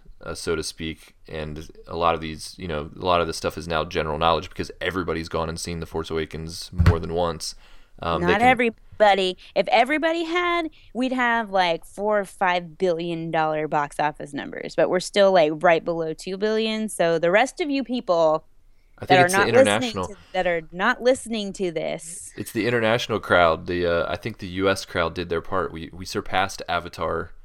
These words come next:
Speaker 1: domestically.
Speaker 2: That's true.
Speaker 1: So, uh, we
Speaker 2: But I'm
Speaker 1: need
Speaker 2: just saying, this message goes out to all the people who don't care and are not listening to this.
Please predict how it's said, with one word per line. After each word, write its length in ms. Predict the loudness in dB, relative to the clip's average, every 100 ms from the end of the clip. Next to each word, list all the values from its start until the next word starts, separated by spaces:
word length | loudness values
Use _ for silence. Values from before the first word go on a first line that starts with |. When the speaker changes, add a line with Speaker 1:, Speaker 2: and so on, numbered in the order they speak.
| -14
Speaker 1:
domestically. 580 | -6 -4 -4 0 2 2
Speaker 2:
That's 140 | -2 -8
true. 580 | -6 -4 -2 -2 -4 -4
Speaker 1:
So, 260 | 0 2 2
uh, 100 | 2
we 60 |
Speaker 2:
But 80 | 2
I'm 120 | 2
Speaker 1:
need 80 | 0
Speaker 2:
just 200 | -6 -8
saying, 480 | -6 -4 -4 -6 -8
this 300 | -2 -2 0
message 440 | -2 -2 -4 -6
goes 200 | -4 -2
out 240 | 0 0 -2
to 140 | 0
all 160 | 4 4
the 100 | 2
people 540 | -6 -4 2 4 4
who 320 | 2 0 0
don't 340 | 0 2 2 2
care 220 | 4 4
and 200 | 2 0
are 80 | -2
not 300 | 2 2 2
listening 380 | 0 0 -4 -4
to 140 | -4
this. 360 | -2 -2 -4